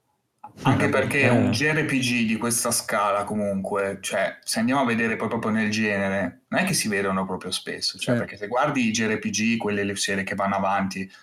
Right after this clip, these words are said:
Speaker 1: ne so, Tales of, no, che sono serie annuali, per dire,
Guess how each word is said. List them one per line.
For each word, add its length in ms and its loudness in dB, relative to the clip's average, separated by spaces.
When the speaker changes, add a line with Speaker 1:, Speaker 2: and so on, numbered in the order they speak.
Speaker 1:
ne 80 -2
so, 240 0
Tales 340 0
of, 340 0
no, 200 2
che 140 -2
sono 400 0
serie 260 0
annuali, 540 2
per 160 -4
dire, 340 -4